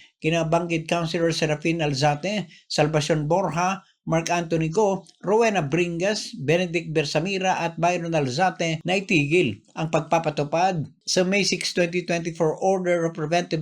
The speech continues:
Suspension na sinang-ayunan ni, uh, Bangged Mayor Mila Valera. Inatasan ng mga opisyal ng barangay at ng, uh,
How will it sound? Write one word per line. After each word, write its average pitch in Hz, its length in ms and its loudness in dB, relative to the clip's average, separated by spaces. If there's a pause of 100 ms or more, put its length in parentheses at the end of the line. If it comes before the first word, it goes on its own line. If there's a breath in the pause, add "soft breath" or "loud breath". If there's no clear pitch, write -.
Suspension 170 800 0 (320 loud breath)
na 226 160 2
sinang-ayunan 165 800 2 (240 loud breath)
ni, 165 240 2
uh, 165 80 6
Bangged 170 400 2
Mayor 156 320 2
Mila 151 320 0
Valera. 165 480 2 (240 loud breath)
Inatasan 165 640 2
ng 160 160 0
mga 156 80 -2
opisyal 160 400 0
ng 151 120 2
barangay 156 600 0 (240 loud breath)
at 156 240 -2
ng, 156 160 0
uh, 151 240 -2